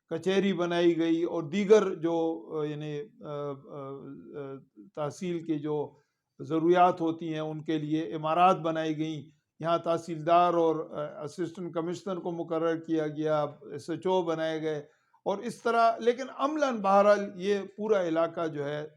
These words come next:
اب تک جو ہے وہ فوج ہی کی عملداری میں ہے اور جب آپ وہاں جائیں گے تو آپ کو جگہ جگہ، آ، چیک پوسٹیں جو ہے وہ فوج کی نظر آئیں گی۔ یہ جو موجودہ بحران جو پیدا ہوا ہے، جو،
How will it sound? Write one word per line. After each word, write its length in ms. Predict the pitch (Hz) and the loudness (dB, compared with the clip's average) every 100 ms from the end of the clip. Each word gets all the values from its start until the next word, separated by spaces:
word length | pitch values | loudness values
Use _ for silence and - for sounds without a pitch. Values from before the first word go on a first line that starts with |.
| - | -6
اب 200 | 180 180 | -6 -4
تک 240 | 180 147 | -6 -6
جو 100 | 143 | -6
ہے 120 | 143 147 | -6 -6
وہ 220 | 151 156 | -6 -8
فوج 400 | - 196 214 160 | 0 4 4 4
ہی 160 | 165 | -4
کی 340 | 160 143 135 - _ _ _ | -6 -8 -8 -12 _ _ _
عملداری 560 | 160 156 143 151 156 160 | -8 -8 -4 -2 0 -2
میں 180 | 147 143 | -2 -6
ہے 120 | 160 | -6
اور 240 | 175 156 | -4 -4
جب 200 | 151 147 | -4 -2
آپ 220 | 151 147 | 0 0
وہاں 180 | 143 151 | -4 -6
جائیں 340 | 147 156 196 170 | -2 -2 -2 -2
گے 160 | 156 156 _ _ _ | -4 -6 _ _ _
تو 80 | 147 | -4
آپ 180 | 165 - | -4 -2
کو 100 | 185 | 0
جگہ 280 | 208 220 190 | 2 2 2
جگہ، 380 | 175 165 165 165 | 0 2 0 0
آ، 160 | - 143 | -6 -10
چیک 300 | - 160 160 | -8 -10 -4
پوسٹیں 440 | 170 170 170 185 | -4 -4 -4 -6
جو 200 | 160 147 | -4 -6
ہے 80 | 147 | -6
وہ 200 | 147 147 | -6 -8
فوج 400 | 143 147 139 139 | -8 -8 -8 -8
کی 280 | - 143 160 - | -12 -12 -12 -16
نظر 300 | 147 139 131 | -12 -8 -6
آئیں 240 | 127 - - | -6 -8 -14
گی۔ 120 | 127 _ _ _ _ _ _ _ _ _ _ _ _ _ | -18 _ _ _ _ _ _ _ _ _ _ _ _ _
یہ 140 | 208 | -6
جو 180 | 240 254 | -2 -2
موجودہ 540 | 220 220 208 247 277 254 | 0 0 0 4 4 4
بحران 600 | 180 160 160 190 220 208 | 2 0 2 4 4 2
جو 120 | 190 | -2
پیدا 340 | - 175 180 | 0 0 4
ہوا 380 | 185 160 160 156 | 6 6 6 4
ہے، 180 | 160 160 | 2 0
جو، 400 | 156 156 156 | 0 0 0